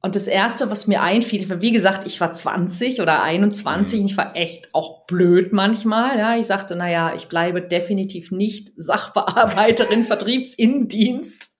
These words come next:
Speaker 1: bei dieser Firma.“
Speaker 2: Bei Ihnen, so.
Speaker 1: Genau.
Speaker 2: <laughs>
Speaker 1: Und dann sagt er, „Gut, was denken Sie, was Sie machen möchten?“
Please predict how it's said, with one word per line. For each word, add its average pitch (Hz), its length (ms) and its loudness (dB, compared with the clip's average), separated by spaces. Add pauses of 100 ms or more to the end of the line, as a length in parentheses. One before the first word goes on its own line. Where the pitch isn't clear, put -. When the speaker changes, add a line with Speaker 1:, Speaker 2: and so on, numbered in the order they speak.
(120)
Speaker 1:
bei 202 360 2 (500)
dieser 190 220 -4
Firma.“ 139 440 -10 (760)
Speaker 2:
Bei 101 140 -8
Ihnen, 87 540 -8
so. 90 220 -12 (200)
Speaker 1:
Genau. 170 300 2 (340)
Speaker 2:
<laughs> - 260 -20
Speaker 1:
Und 175 220 -2
dann 175 140 -4
sagt 165 300 -6
er, 151 380 -4 (320)
„Gut, - 420 -2 (680)
was 233 600 0
denken 262 520 2
Sie, 208 240 0
was 208 160 -2
Sie 202 100 -2
machen 180 400 -4
möchten?“ 110 560 -12